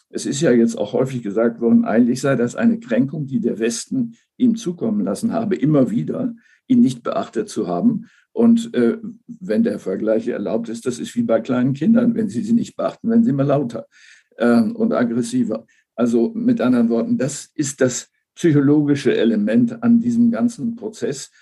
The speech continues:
Das müssen Experten sich angucken, aber es ändert natürlich nicht mehr viel, weil der Vorlauf ist vorbei. Jetzt kann man nur versuchen, äh, in Rechnungsstellung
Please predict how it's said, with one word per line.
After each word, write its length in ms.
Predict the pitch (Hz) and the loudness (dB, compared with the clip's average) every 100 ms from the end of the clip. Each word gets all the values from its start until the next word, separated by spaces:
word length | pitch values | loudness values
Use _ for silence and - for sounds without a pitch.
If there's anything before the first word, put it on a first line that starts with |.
| _ _ | _ _
Das 260 | 117 113 120 | -6 -2 -2
müssen 280 | 131 - | 0 0
Experten 560 | - - - 120 135 117 | -2 -4 -4 -2 0 -2
sich 260 | 98 95 - | -2 -6 -6
angucken, 400 | 101 - - 120 | -8 -6 0 2
aber 200 | 117 113 | 4 2
es 100 | - | 2
ändert 300 | 156 143 - | 2 2 0
natürlich 400 | - 117 101 110 | 0 0 0 0
nicht 220 | 101 - | -4 -4
mehr 160 | 98 | -6
viel, 360 | 98 104 123 - _ _ _ - | -4 -2 -2 -2 _ _ _ -2
weil 360 | 110 101 - - - | 0 0 -2 -8 -4
der 400 | 113 90 76 - | 0 0 0 -6
Vorlauf 500 | - 123 120 117 - | 0 4 4 4 0
ist 220 | 123 - | -8 -6
vorbei. 560 | - 104 92 101 151 175 _ _ | -4 0 0 2 0 -2 _ _
Jetzt 220 | 110 113 | -4 -4
kann 180 | 135 123 | 0 4
man 160 | 120 113 | 4 4
nur 160 | 123 | 2
versuchen, 760 | 117 127 110 127 127 135 117 113 _ _ | 2 -2 0 -4 -2 -2 -2 -6 _ _
äh, 320 | - 117 113 76 - _ _ _ _ _ | -6 -2 -2 -4 -8 _ _ _ _ _
in 460 | 135 120 107 98 - | 2 4 4 0 -6
Rechnungsstellung 1080 | - 82 131 - 135 113 - 110 107 98 | -8 -4 -2 2 2 2 0 -2 -2 -4